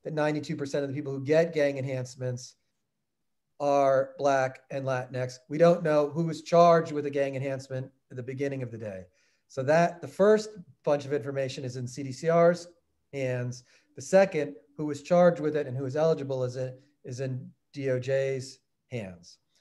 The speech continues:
So big part of it is to, to marry this data together. Marrying this data together and putting it in,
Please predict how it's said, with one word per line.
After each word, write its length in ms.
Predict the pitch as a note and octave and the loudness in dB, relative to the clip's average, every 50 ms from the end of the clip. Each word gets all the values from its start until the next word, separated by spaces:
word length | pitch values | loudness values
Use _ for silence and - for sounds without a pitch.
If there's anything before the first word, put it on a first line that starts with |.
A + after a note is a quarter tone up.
| _ _ | _ _
So 460 | _ - D#3 C#3 C#3 C3+ B2 B2 B2 - - _ _ _ _ _ _ _ _ B2+ | _ -6 -2 2 2 2 2 0 -4 -12 -18 _ _ _ _ _ _ _ _ -6
big 220 | A#2+ E3 E3+ E3 | 0 0 0 2
part 220 | E3 E3+ D#3+ D3+ D3 | 2 2 2 4 4
of 140 | C#3+ C#3 D3 | 2 0 0
it 300 | C#3 C#3 C#3+ - - _ _ _ - | -2 -2 -4 -14 -20 _ _ _ -10
is 160 | C#3+ C#3 C#3 | -8 -8 -6
to, 240 | - C#3 C3+ C#3 - - | -6 -6 -6 -6 -8 -14
to 100 | - C#3 | -14 -12
marry 360 | C3 C3 C3+ C#3 C#3+ C#3 C#3+ C#3 | -6 -4 -2 0 2 2 2 0
this 180 | C#3 C#3 C3+ | 0 -4 -4
data 240 | - C3+ C3+ C3 C3 | -6 -6 -6 -6 -6
together. 600 | C3 - B2+ B2 C3 B2+ C3 B2+ C3 B2+ B2+ B2+ - _ _ _ - | -8 -10 -10 -4 -2 -2 0 0 0 -2 -4 -6 -10 _ _ _ -6
Marrying 340 | C#3 D3 D#3+ F3+ F#3 F#3 F#3 | -2 2 4 6 6 4 2
this 120 | F3 F3+ | 0 0
data 220 | F3 E3+ D#3+ D#3+ | 0 -2 -2 -2
together 400 | D3+ D3 C#3 C#3+ C#3+ C3+ C#3+ C3+ | -4 -4 0 0 2 2 2 -2
and 100 | C3 B2 | -2 -4
putting 300 | B2+ D3+ D#3 D#3 D#3 D3+ | -2 -2 -2 -2 -2 -2
it 80 | D3+ D3 | 0 -2
in, 220 | C#3+ C#3 C#3+ C#3 | -2 -2 -4 -12